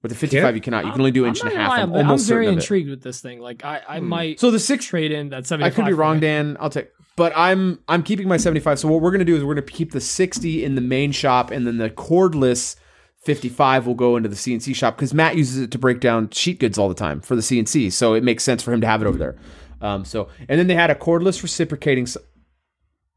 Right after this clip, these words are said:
Speaker 1: yeah, the cordless reciprocating saw.
Speaker 2: With
Speaker 1: And you're
Speaker 2: dust
Speaker 1: just kinda like,
Speaker 2: collection, I saw.
Speaker 1: th-, it worked, man. I mean, I
Speaker 2: Yeah,
Speaker 1: don't need
Speaker 2: everybody
Speaker 1: one,
Speaker 2: that was
Speaker 1: but
Speaker 2: using it, it
Speaker 1: we
Speaker 2: looked like it worked great.
Speaker 1: No,
Speaker 3: How's
Speaker 1: I mean,
Speaker 3: everyone's content
Speaker 1: we,
Speaker 3: today?
Speaker 1: I actually, we,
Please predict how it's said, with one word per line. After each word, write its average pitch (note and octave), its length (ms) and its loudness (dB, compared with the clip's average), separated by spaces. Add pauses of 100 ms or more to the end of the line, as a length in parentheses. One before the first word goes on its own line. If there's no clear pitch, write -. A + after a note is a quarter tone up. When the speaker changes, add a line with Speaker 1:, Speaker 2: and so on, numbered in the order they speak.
(340)
Speaker 1:
yeah, E3+ 160 2
the - 80 -4
cordless E3 420 0
reciprocating C#3 540 -4
saw. B2 320 0 (140)
Speaker 2:
With D#3 160 2
Speaker 1:
And E3 60 -2
you're F3+ 100 4
Speaker 2:
dust B3 80 0
Speaker 1:
just - 60 -10
kinda G3 140 4
like, C3+ 160 2
Speaker 2:
collection, G#2+ 120 -6
I G#2 100 -4
saw. F#2 240 -6 (720)
Speaker 1:
th-, - 120 -14 (300)
it - 180 -6
worked, G3+ 300 2
man. G#3 340 -2
I E3+ 120 -2
mean, F3+ 220 0 (160)
I C#3 140 0
Speaker 2:
Yeah, F3+ 60 6
Speaker 1:
don't G3+ 100 0
need C#3+ 60 2
Speaker 2:
everybody F3+ 380 4
Speaker 1:
one, F#3+ 60 2
Speaker 2:
that G3+ 100 2
was G3 140 2
Speaker 1:
but F#3+ 80 2
Speaker 2:
using F#3 160 -2
it, F3+ 100 0
it E3 40 0
Speaker 1:
we G3+ 80 2
Speaker 2:
looked A3+ 140 4
like E3+ 100 0
it E3 100 0
worked F#3 240 -2
great. D3+ 340 -2 (460)
Speaker 1:
No, E3+ 160 -4
Speaker 3:
How's - 120 -8
Speaker 1:
I G3 60 2
mean, F3+ 100 4
Speaker 3:
everyone's A#3+ 260 -2
content F#3+ 360 -4
Speaker 1:
we, G#3 80 4
Speaker 3:
today? G#3+ 180 0
Speaker 1:
I F3 120 6
actually, A3 280 -2
we, D#3 260 -2